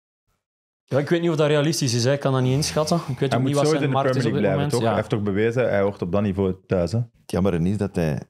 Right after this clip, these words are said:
Speaker 3: hij moet een ploeg vinden waar dat hij speelt. En met Southampton, Southampton had hem een ploeg gevonden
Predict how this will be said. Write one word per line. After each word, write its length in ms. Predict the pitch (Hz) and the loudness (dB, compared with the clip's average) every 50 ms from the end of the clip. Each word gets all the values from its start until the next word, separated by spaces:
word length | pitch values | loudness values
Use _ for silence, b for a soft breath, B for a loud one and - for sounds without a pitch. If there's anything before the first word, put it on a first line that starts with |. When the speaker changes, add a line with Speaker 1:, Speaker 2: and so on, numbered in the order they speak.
| _ | _
Speaker 3:
hij 100 | - - | -4 -2
moet 160 | 82 82 - - | -2 0 0 -2
een 80 | - - | -4 -2
ploeg 220 | - 101 117 - | -2 -2 -2 -2
vinden 200 | - 101 107 101 | -2 -4 -2 0
waar 80 | 92 85 | 0 0
dat 120 | 85 80 | 0 0
hij 100 | 78 73 | -2 -2
speelt. 480 | - - - - 98 110 101 - - b b b b _ _ | -2 -2 -2 0 0 0 0 -2 -6 b b b b _ _
En 120 | - 90 | -2 -2
met 120 | 87 80 - | 0 0 0
Southampton, 580 | - 90 82 - 92 87 95 120 120 104 - - | 0 0 0 0 -2 -2 0 -2 -2 -4 -4 -6
Southampton 580 | - - 101 95 87 - 98 101 104 127 120 - - | -4 -2 -2 -2 0 -2 -2 -2 -2 -4 -6 -6 -6
had 160 | - 101 - | -6 -4 -2
hem 120 | 151 151 | 0 0
een 120 | 113 90 78 | 0 -2 -2
ploeg 180 | - 90 90 80 | -2 -4 -4 -2
gevonden 360 | 95 80 90 90 85 80 - | -2 -2 0 0 0 -2 -4